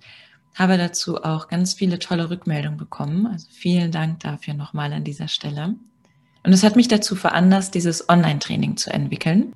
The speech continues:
bei dem es um energetische Selbstfürsorge geht. Denn wenn du die Folge gehört hast, dann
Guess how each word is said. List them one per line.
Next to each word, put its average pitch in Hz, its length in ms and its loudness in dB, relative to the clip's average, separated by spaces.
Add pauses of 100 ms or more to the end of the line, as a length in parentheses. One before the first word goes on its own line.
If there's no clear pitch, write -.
bei 185 140 6
dem 208 200 10
es 226 140 6
um 190 260 4
energetische 190 1000 4
Selbstfürsorge - 880 0
geht. - 320 -8 (260)
Denn 175 140 2
wenn 190 100 8
du 202 60 2
die 190 100 0
Folge 185 280 2
gehört 170 440 -4
hast, 233 320 -2 (240)
dann 185 460 6